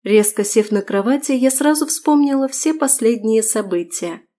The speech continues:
«А где Нант?» «Ускакал по своим делам. Не волнуйся, скоро прибежит», — пояснил мой эльф. «Давай я тебя причешу и одену. А если ты чувствуешь слабость и недомогание, я могу позвать Лангерина,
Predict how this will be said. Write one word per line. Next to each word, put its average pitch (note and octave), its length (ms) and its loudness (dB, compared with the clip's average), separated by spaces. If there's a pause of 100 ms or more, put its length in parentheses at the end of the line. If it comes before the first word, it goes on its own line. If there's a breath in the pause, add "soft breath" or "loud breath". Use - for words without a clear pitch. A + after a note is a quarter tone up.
(280)
«А G#3 80 0
где G#3 240 0
Нант?» G3 440 -6 (540)
«Ускакал G3+ 600 0
по E3+ 100 -6
своим F3+ 360 -4
делам. F3+ 500 -6 (180)
Не G#3+ 280 4
волнуйся, A3 500 2
скоро F3+ 300 -4
прибежит», — F3+ 600 -2 (540)
пояснил F#3+ 500 0
мой G3 220 -8
эльф. E3+ 380 -12 (600)
«Давай G3 420 4
я G3+ 100 4
тебя F#3 240 -4
причешу F3+ 480 -2
и G#3+ 80 6
одену. F3+ 520 -2 (400)
А G3+ 100 2
если G3 340 4
ты G3+ 160 2
чувствуешь G3 560 -2
слабость G3+ 600 0
и G3+ 60 2
недомогание, F#3+ 880 2
я F#3 100 2
могу F#3+ 300 2
позвать G3 400 2
Лангерина, G3 640 4